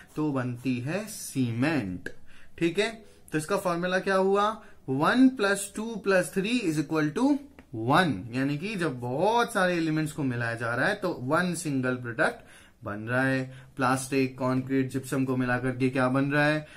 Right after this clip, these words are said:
सीमेंट बन रही है। एक बहुत अच्छा सा example जो आप इसके mind में रख सक-, अपने mind में रख सकते हो इसके लिए, although ये बहुत informal है but learning purpose से,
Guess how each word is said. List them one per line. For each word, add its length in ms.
सीमेंट 600
बन 220
रही 240
है। 340
एक 300
बहुत 240
अच्छा 260
सा 140
example 420
जो 140
आप 140
इसके 200
mind 300
में 100
रख 160
सक-, 440
अपने 200
mind 300
में 80
रख 180
सकते 280
हो 180
इसके 320
लिए, 320
although 320
ये 120
बहुत 240
informal 560
है 100
but 380
learning 440
purpose 380
से, 160